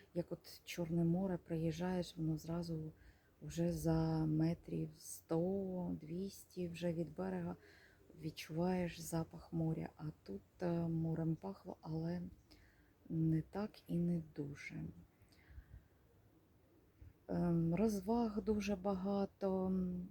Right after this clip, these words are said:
як з яких, е, завгодно. Хто любить які екстремальні види розваг, все це є у Будві. Ем,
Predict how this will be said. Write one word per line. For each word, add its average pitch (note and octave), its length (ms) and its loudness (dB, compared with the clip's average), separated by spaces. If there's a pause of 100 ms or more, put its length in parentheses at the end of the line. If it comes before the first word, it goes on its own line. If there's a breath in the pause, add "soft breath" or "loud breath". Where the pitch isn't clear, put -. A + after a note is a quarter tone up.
(160)
як F#3 240 -4
з E3+ 260 -10
яких, F#3 560 -6
е, F3 240 -4
завгодно. E3+ 1000 -2 (460 loud breath)
Хто F3 420 -2
любить E3+ 420 0
які E3+ 300 -4
екстремальні G3 960 2
види F#3 380 0
розваг, F3 680 -4
все - 260 -4
це - 240 -4
є F#3 380 0 (720 loud breath)
у F3+ 100 -6
Будві. F3+ 760 -2 (1700 loud breath)
Ем, F3 800 -4